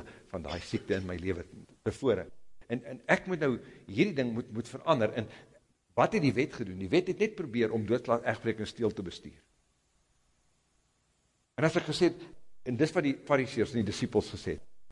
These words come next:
"Wie is die vernaamste in die koninkryk? Wie het die beste gevaar deur nie dood te slaan, egbreek en te steel nie?"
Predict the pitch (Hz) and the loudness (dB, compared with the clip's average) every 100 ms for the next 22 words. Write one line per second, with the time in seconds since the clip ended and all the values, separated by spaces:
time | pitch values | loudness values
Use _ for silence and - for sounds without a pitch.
0 | 87 143 220 180 - 123 123 135 - 117 | 2 4 4 2 -2 2 4 4 2 0
1 | - 113 98 78 76 - - - - 110 | 2 0 0 -6 -10 -12 -14 -16 -6 2
2 | 220 208 151 120 - 185 175 - - - | 8 8 6 0 2 4 4 0 -4 -6
3 | - - - 117 - 160 104 78 - - | -6 -20 -10 -8 4 6 6 4 -8 -20
4 | _ _ 120 113 135 120 135 - 127 117 | _ _ 0 2 2 2 2 2 2 2
5 | 113 101 98 101 85 - 87 65 - | 2 0 0 0 -4 -2 -2 -2 -10